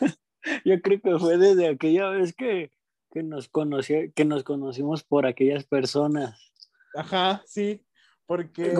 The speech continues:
Speaker 1: Porque, porque estábamos los tres juntos, Alan, tú y yo,
Speaker 2: Ajá.
Speaker 1: eh, en el mismo sentido de, de, de chico ilusionado.
Speaker 2: Ajá.
Speaker 1: Y, y era como de que no, era como, Alan,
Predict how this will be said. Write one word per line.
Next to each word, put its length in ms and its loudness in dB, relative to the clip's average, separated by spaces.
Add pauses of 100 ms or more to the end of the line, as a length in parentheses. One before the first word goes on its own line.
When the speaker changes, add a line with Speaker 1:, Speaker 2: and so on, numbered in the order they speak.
Speaker 1:
Porque, 420 0 (160)
porque 260 -4
estábamos 500 -4
los 200 -8
tres 240 -8
juntos, 640 -6
Alan, 560 -4
tú 340 0
y 160 0
yo, 340 -2 (360)
Speaker 2:
Ajá. 140 -12
Speaker 1:
eh, 440 -2
en 220 0
el 300 4
mismo 500 4
sentido 800 0
de, 480 -2
de, 340 -8
de 140 4
chico 320 2
ilusionado. 760 2 (320)
Speaker 2:
Ajá. 380 -8 (200)
Speaker 1:
Y, 920 4
y 40 6
era 200 4
como 280 -2
de 140 -4
que 140 -10
no, 160 -6 (280)
era 240 -2
como, 420 -8 (120)
Alan, 520 -2